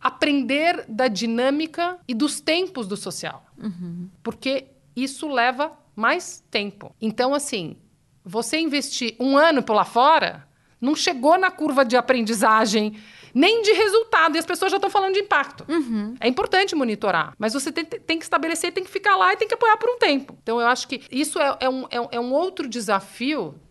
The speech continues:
Speaker 1: das fundações familiares, mas também, que não é só delas, de investir em mais longo prazo.
Speaker 2: Sim. É,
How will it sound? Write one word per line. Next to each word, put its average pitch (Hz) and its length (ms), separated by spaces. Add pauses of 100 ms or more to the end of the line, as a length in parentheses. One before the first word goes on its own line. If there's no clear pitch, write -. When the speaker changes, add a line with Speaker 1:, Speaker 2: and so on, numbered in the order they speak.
Speaker 1:
das 226 300
fundações 277 460
familiares, 185 500
mas 196 240
também, 196 320
que 220 100
não 190 140
é 175 80
só 170 160
delas, 196 500 (380)
de 214 560
investir 262 640
em 294 80
mais 285 440
longo 277 540
prazo. 175 500 (240)
Speaker 2:
Sim. 190 300 (220)
É, 190 540